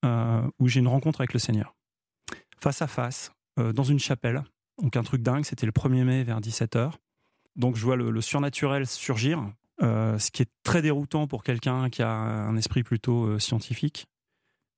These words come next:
Et, euh, et ça me laisse complètement, euh, en vrac, en fait. Euh, à la fois en disant, euh, « Ça y est, j'ai compris, c'est ça le sens de ma vie. »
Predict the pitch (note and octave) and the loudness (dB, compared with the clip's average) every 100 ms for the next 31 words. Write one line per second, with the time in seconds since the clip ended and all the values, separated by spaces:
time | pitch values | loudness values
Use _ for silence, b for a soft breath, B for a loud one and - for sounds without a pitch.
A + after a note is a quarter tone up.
0 | _ _ _ - C3+ C3+ C3 B2 A#2+ A#2 | _ _ _ 0 2 4 2 2 2 2
1 | A2+ A2 A2 A2+ A2 - A#2 - - C3+ | 2 2 0 0 0 -2 -2 -6 -2 0
2 | - C#3+ D3+ F3+ - D#3+ D3+ C3+ D3 D3+ | 2 0 0 -2 -2 0 0 0 0 0
3 | E3+ F#3 - G3 B2 C#3 C#3+ B2 C3 - | 0 -2 -4 -2 0 2 0 0 -4 -6
4 | - - B2+ B2 - - D3 B2 - D3+ | -14 -8 -6 -6 -8 -2 0 0 0 -2
5 | D3 - D#3 D3 B2+ B2+ C#3 C3+ A#2 A2+ | -2 -4 -4 -2 -4 -4 -2 -2 -2 -4
6 | G#2+ G#2+ G#2+ G2+ - - B2+ C#3 C3 B2+ | -4 -4 -6 -10 -6 -2 2 2 0 0
7 | A#2+ C3+ B2+ - C3+ - A#2 A#2 A2+ A2+ | -2 0 0 0 0 -2 -2 0 0 -4